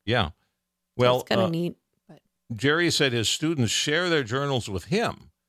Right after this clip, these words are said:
Speaker 1: So
Speaker 2: Mm.
Speaker 1: they do it, uh, on electronically somehow and then share them with him.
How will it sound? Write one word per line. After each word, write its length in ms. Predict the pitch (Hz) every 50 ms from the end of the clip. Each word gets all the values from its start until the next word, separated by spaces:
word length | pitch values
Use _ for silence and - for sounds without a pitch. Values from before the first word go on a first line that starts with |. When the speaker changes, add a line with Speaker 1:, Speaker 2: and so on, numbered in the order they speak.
| _ _ _ _ - 214
Speaker 1:
So 260 | 214 170 123 117 113
Speaker 2:
Mm. 60 | 101
Speaker 1:
they 160 | 98 143 165
do 200 | 175 175 180 175 170
it, 120 | 147 - -
uh, 260 | 107 117 113 110 87
on 220 | 85 101 110 110 107
electronically 720 | 101 98 104 117 123 - - 131 127 127 113 - - 101
somehow 400 | 87 - 117 95 85 87 95 101
and 80 | 104 107
then 120 | 117 113 104
share 340 | - - - 180 208 208
them 160 | 135 92 76 69
with 160 | 69 - -
him. 360 | - 76 62 62 92 139 147